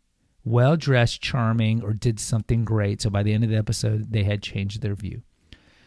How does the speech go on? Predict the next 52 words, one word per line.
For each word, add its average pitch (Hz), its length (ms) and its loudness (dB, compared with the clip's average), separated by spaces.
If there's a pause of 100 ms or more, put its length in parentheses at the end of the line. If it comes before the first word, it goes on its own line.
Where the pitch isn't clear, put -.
(160)
And 87 80 -6
so - 80 -2
you 110 140 -2
saw 135 360 0
the 143 200 -2
introduction 127 500 -2
of 107 120 -4
the, 110 120 -8 (120)
the, 117 100 -6 (100)
the - 80 -2
gay 120 320 -2
character 101 560 -6
in 107 160 -6
so 113 260 -4
many 131 220 0
movies 113 480 0
and, 107 240 -6
and 110 180 -4
T 113 140 -6
V 104 140 -4
shows 104 280 -6
in 113 60 -2
the 107 100 -4
nineties. 107 520 -4 (260)
And 120 100 -4
certainly 120 320 -2
you 120 100 -2
see 117 160 -4
it 117 100 -2
today. 131 400 -2
And 113 100 -4
certainly 120 320 -2
you 120 80 -2
see 117 240 -4
it 127 140 -2
in 120 240 -4 (580)
fifth - 240 0
grade 143 240 2
kindergarten 131 420 2
books, - 300 -12
Adam 107 260 0
and 120 140 2
Eve, 151 400 2
Adam 101 240 -2
and 127 100 0
Steve, 113 380 -4
just - 300 -6
the 123 60 -2
same, 113 360 -2
just 98 340 -8
as 135 160 -2
equal. 143 380 -8